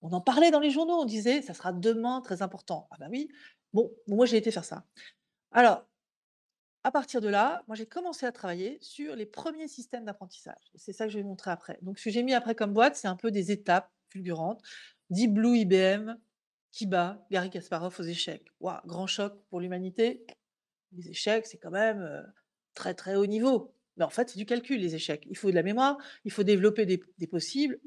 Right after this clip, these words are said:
et la machine sait mieux faire que nous. Deux mille quinze, AlphaGo. C'est encore plus chouette, plus impressionnant. Il bat le champion du monde de Go.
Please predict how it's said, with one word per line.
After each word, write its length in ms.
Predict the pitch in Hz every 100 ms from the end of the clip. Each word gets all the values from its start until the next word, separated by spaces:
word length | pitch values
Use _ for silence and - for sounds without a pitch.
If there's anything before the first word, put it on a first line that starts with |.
| _ _ _ 415
et 40 |
la 80 | 233
machine 260 | 202 -
sait 140 | 240 233
mieux 100 | 208
faire 180 | 190 -
que 100 | 143
nous. 140 | - _ _ _ _ _
Deux 100 | 240
mille 160 | 254 247
quinze, 360 | 269 277 269 277
AlphaGo. 560 | 233 233 202 180 170 _ _
C'est 120 | -
encore 220 | 151 - _
plus 240 | - 285
chouette, 400 | 277 277 349 330 - - - _ -
plus 160 | 202
impressionnant. 680 | 196 214 220 330 330 233 175 _ _ _
Il 80 | 151
bat 160 | 185 247
le 60 |
champion 340 | 214 202 - 233
du 120 | 214
monde 200 | 240 247
de 80 | 214
Go. 320 | 196 180